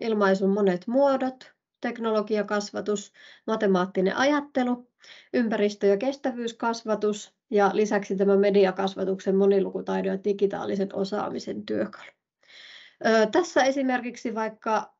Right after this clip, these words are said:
liikuntakasvatuksen työkalu on sellainen, mihin on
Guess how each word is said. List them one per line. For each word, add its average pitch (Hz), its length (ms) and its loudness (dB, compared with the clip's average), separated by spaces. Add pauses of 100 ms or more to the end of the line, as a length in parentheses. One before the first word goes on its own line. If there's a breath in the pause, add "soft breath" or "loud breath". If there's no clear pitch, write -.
(200)
liikuntakasvatuksen 277 1120 -4
työkalu 233 440 -2
on 208 120 2
sellainen, 208 680 0 (280 loud breath)
mihin 196 400 4
on 269 340 0